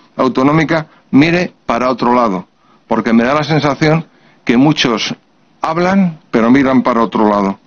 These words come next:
Es fundamental que este colectivo tenga la atención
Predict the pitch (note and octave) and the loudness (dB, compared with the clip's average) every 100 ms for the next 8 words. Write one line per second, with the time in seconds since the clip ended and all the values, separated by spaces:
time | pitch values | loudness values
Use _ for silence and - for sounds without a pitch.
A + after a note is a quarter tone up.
0 | _ - - _ - D#3 - F3+ D#3 D3 | _ -20 -20 _ -6 -4 0 2 2 2
1 | C#3 B2 E3 G#2+ A#2+ B2 B2+ B2 B2+ B2 | 2 2 0 -2 -2 -4 -2 0 0 0
2 | D#3+ D3 D3+ C#3+ C3+ B2 A#2+ A2+ B2 A#2+ | 0 0 0 -2 -2 0 -2 -2 0 0
3 | - F3+ G#3 G#3 | 2 2 2 0